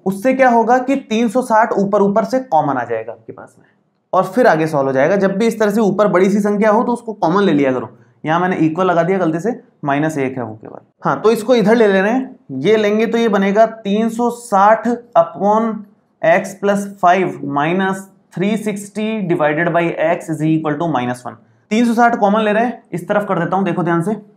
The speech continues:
अगर तीन सौ साठ यहाँ से कॉमन लेते हैं तो क्या बचेगा, दोनों में से तीन सौ साठ कॉमन लेने के बाद एक बटे x प्लस पाँच माइनस एक बटे x यहाँ बचेगा,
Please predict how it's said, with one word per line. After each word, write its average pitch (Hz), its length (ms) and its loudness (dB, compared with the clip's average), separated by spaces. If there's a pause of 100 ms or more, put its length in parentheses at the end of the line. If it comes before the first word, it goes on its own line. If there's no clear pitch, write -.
(260)
अगर 220 340 2
तीन 214 260 -2
सौ 233 160 0
साठ 202 300 2
यहाँ 202 220 0
से 208 120 -4
कॉमन 190 260 0
लेते 165 200 2
हैं 139 220 -2 (760)
तो 156 60 -6
क्या 190 160 4
बचेगा, 196 280 4
दोनों 180 200 2
में 196 100 2
से 190 100 -2
तीन 180 180 -2
सौ 170 80 -8
साठ 185 180 0
कॉमन 165 200 -2
लेने 160 160 -4
के 156 60 -4
बाद 185 320 0 (280)
एक 180 220 0
बटे 190 300 -2
x 175 180 -6
प्लस 185 340 -4
पाँच 175 500 -2
माइनस 151 520 -4
एक 147 260 -2
बटे 143 180 -4 (120)
x 143 180 -10
यहाँ 135 180 -4
बचेगा, 165 460 -6